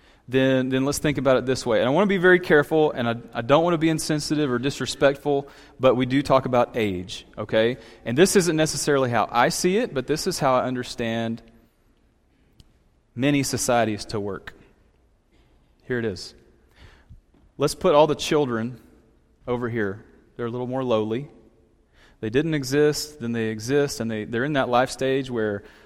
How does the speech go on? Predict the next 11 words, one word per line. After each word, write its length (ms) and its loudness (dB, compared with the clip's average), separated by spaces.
um, 320 -2
they 80 2
become 300 -4
more 120 -4
capable, 720 0
Oh, 140 4
they're 140 0
so 260 -2
cute 500 -8
and 180 -18
innocent, 640 -8